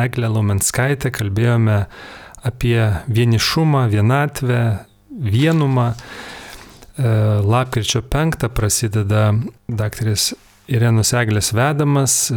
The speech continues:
seminaras, praktinis seminaras, kaip išbūti vienam ir kaip susitikti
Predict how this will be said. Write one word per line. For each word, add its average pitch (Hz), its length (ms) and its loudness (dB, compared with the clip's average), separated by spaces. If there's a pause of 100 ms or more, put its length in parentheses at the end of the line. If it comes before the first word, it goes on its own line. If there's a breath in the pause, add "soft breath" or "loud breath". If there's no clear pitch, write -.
(100)
seminaras, 123 960 0 (260)
praktinis 151 640 -2
seminaras, 104 640 0
kaip 135 320 -4
išbūti 113 400 -4
vienam 120 460 4
ir 113 100 2
kaip 127 240 -2
susitikti - 640 -4